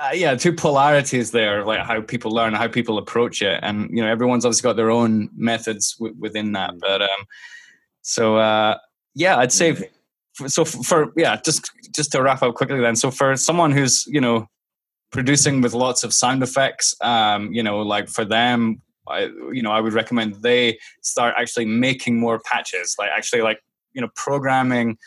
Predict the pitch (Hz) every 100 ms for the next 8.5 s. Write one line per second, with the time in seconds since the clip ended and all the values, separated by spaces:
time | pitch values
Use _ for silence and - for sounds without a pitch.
0 | - _ - 135 120 123 117 117 113 113
1 | 120 120 127 123 123 120 113 - 127 127
2 | 127 127 120 113 117 127 120 123 120 131
3 | 120 - - 120 120 120 113 107 - 123
4 | - 127 113 131 120 - - 104 - -
5 | - _ 151 - 120 131 127 120 120 -
6 | - - 156 165 139 120 - 151 156 160
7 | 160 139 123 143 - - 117 110 98 107
8 | 117 113 110 110 107